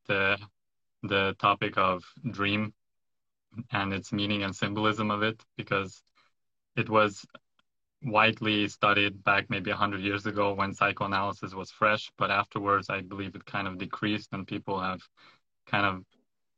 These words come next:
forgotten about it. So I think it's a good choice to discuss about it. Um, now the question is, where do I begin with the dream?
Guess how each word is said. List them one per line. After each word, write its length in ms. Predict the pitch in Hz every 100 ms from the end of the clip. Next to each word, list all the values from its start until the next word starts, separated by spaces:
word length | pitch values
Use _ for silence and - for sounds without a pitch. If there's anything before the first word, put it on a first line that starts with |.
| -
forgotten 560 | - 110 98 104 107 110
about 340 | 104 104 104
it. 140 | 104 104 _
So 180 | - 98
I 100 | 98 95
think 180 | 110
it's 200 | 101 95
a 60 | 113
good 280 | 98 101 92 _ _ _ _ -
choice 420 | 110 107 - - _ _ _ _ _ _ -
to 320 | 101 95 95
discuss 460 | 95 - 117 127
about 300 | 123 113 113
it. 180 | 117 117 - -
Um, 560 | 113 104 98 98 95 95 _ _ _ - - _ -
now 140 | 113
the 60 | 113 117
question 260 | 131 131 123
is, 180 | 113
where 340 | 113 101 110 120
do 140 | 117
I 120 | 110
begin 580 | 98 101 107 113 101 90 - -
with 340 | 101 101 95
the 80 | 101 95
dream? 360 | 98 98 90